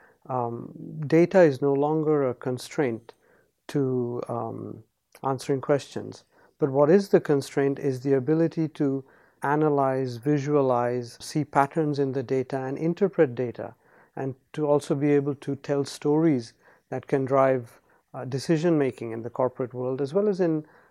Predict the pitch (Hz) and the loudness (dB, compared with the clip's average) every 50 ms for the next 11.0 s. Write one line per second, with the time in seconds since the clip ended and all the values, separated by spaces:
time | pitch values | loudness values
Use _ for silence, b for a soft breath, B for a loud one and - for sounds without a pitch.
0 | b _ - 156 139 127 - 143 135 131 139 127 - - 139 131 127 127 123 - | b _ -2 -2 -2 4 4 4 6 6 4 0 2 2 2 2 2 0 -2 -4
1 | - 131 127 123 113 110 113 131 143 139 131 - 120 107 104 - - - b b | -4 -2 -2 -2 -4 -4 -2 0 0 0 0 -2 -6 -8 -10 -12 -18 -20 b b
2 | b b b b b - 143 139 139 139 139 139 139 139 127 - - - _ _ | b b b b b -4 -2 -2 0 0 0 -2 -2 -4 -6 -10 -14 -18 _ _
3 | _ _ _ _ _ - 160 139 - 196 185 185 - - 190 180 180 170 143 147 | _ _ _ _ _ -10 -10 -4 0 2 2 2 0 0 2 2 2 2 2 4
4 | 143 139 139 139 139 135 135 139 b b b b b b b _ 139 147 160 165 | 4 6 6 6 4 2 0 -2 b b b b b b b _ 0 2 2 2
5 | - - - 196 175 - - - 175 160 156 160 151 - 156 143 147 143 143 - | 0 0 0 0 0 0 0 -2 0 2 2 0 0 0 -2 -4 -4 -4 -4 -4
6 | 147 143 143 143 147 139 139 139 135 139 143 156 190 196 - 139 123 - - - | -2 0 0 2 0 0 0 -2 -2 -2 0 0 -2 0 2 0 0 0 -4 -14
7 | - - _ - - 151 156 151 143 135 123 117 113 120 - b b b b b | -20 -20 _ -2 0 0 0 0 -2 -2 -2 -4 -6 -8 -12 b b b b b
8 | b b b b b _ _ - 165 156 151 151 165 170 160 - - 135 131 151 | b b b b b _ _ 2 2 4 6 6 6 6 4 2 0 0 0 0
9 | 139 - - - 123 120 123 135 127 120 - - 131 120 117 113 113 113 113 110 | -2 -2 -6 -10 -8 -4 -4 -4 -4 -4 -4 -6 -4 -4 -4 -6 -8 -10 -14 -12
10 | - - - 113 120 - - b b b b b b b b - - - 139 - | -12 -14 -14 -14 -16 -20 -20 b b b b b b b b -6 -2 -2 -2 0